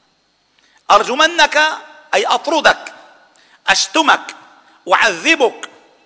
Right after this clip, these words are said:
أطردك، أعذبك، أشتمك، أفعل بك ما، ما أشاء، "واهجرني مليا، لا ترني وجهك بعد اليوم".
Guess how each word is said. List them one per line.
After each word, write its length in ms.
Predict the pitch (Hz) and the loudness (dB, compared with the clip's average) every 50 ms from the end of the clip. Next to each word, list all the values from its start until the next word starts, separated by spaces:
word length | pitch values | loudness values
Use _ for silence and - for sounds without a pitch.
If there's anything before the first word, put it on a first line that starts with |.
| _ _ _ _ _ _ _ _ _ _ _ _ _ _ _ 156 | _ _ _ _ _ _ _ _ _ _ _ _ _ _ _ -6
أطردك، 600 | 165 - - - 330 294 285 240 - - - - - - _ _ 170 175 | -4 -4 -2 -2 -2 0 0 -2 -2 -4 -10 -20 -20 -20 _ _ -2 0
أعذبك، 680 | 151 165 196 170 139 - 302 311 302 254 - - - - - - | 0 2 0 0 0 0 0 2 4 2 2 0 -4 -8 -4 -2
أشتمك، 640 | 170 - - - - 320 330 330 311 - - - - - - | -2 -2 -2 0 0 2 4 4 2 0 0 -6 -16 -6 -4
أفعل 380 | - - - 196 240 269 240 247 | -4 -4 -2 -2 -2 -2 -2 -2
بك 180 | 320 302 208 | -4 -2 0
ما، 380 | 254 285 302 320 330 302 240 277 | 0 2 4 4 4 4 2 0
ما 120 | 294 285 | 0 2
أشاء، 800 | 311 330 - 262 - - 294 320 302 294 - - - - - - - - _ _ _ _ - - - _ _ _ _ _ _ | 2 2 2 0 0 2 2 2 2 0 -2 -6 -14 -20 -20 -20 -20 -20 _ _ _ _ -20 -20 -20 _ _ _ _ _ _
"واهجرني 600 | 104 - - - - 175 226 233 196 135 127 120 104 | -16 -16 -16 -12 -8 -6 -6 -6 -6 -8 -12 -16 -16
مليا، 640 | 95 92 90 87 87 - - - - - - - _ _ _ _ _ _ _ _ _ _ _ _ _ _ _ _ _ _ _ _ _ _ _ _ _ _ | -18 -20 -20 -20 -20 -20 -20 -20 -20 -20 -20 -20 _ _ _ _ _ _ _ _ _ _ _ _ _ _ _ _ _ _ _ _ _ _ _ _ _ _
لا 720 | 107 120 143 151 151 156 156 156 151 143 151 156 139 - - _ | -8 -6 -4 -4 -4 -4 -6 -6 -8 -10 -12 -14 -16 -18 -20 _
ترني 380 | - 151 156 151 147 139 143 143 | -16 -14 -12 -12 -12 -12 -14 -12
وجهك 440 | 127 123 135 - - 139 - - 127 | -12 -10 -10 -10 -10 -12 -12 -12 -12
بعد 280 | 113 110 107 107 - | -10 -8 -8 -10 -10
اليوم". 320 | - 104 95 - 95 - | -12 -16 -16 -18 -20 -20